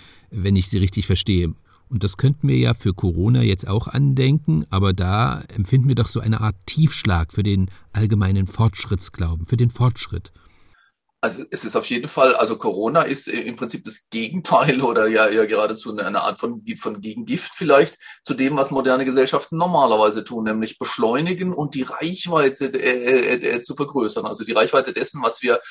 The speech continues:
Speaker 2: unter Kontrolle bringen können, zugänglich machen können, haben können, wo wir hingehen können. Alles das ist radikal umgedreht und auch, äh, eigentlich hat, äh, ich bezeichne, äh, das sars cov zwei, dieses Virus oder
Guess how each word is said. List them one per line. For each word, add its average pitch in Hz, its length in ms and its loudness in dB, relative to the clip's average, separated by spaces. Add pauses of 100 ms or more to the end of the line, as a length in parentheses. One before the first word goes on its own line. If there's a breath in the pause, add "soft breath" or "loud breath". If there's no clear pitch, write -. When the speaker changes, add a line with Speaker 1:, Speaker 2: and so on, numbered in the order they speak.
(140 loud breath)
Speaker 2:
unter 120 200 0
Kontrolle - 520 0
bringen 131 300 -2
können, 127 320 -4
zugänglich 135 640 -4
machen 127 280 -4
können, 127 340 -6
haben 131 360 -4
können, 143 260 -12
wo 117 140 -10
wir 113 80 -8
hingehen 135 500 -6
können. 156 300 -6 (420 loud breath)
Alles 139 300 2
das 160 200 2
ist - 320 -6
radikal 151 460 4
umgedreht 151 540 2
und 135 180 -2
auch, 127 240 2
äh, - 260 2
eigentlich 160 360 0
hat, 165 160 0
äh, 135 100 -6
ich 123 380 -10
bezeichne, 147 380 2
äh, 131 460 0
das 131 200 -8
sars 131 220 0
cov 143 140 -4
zwei, 135 260 -4
dieses 147 280 -8
Virus 156 320 -8
oder 117 320 0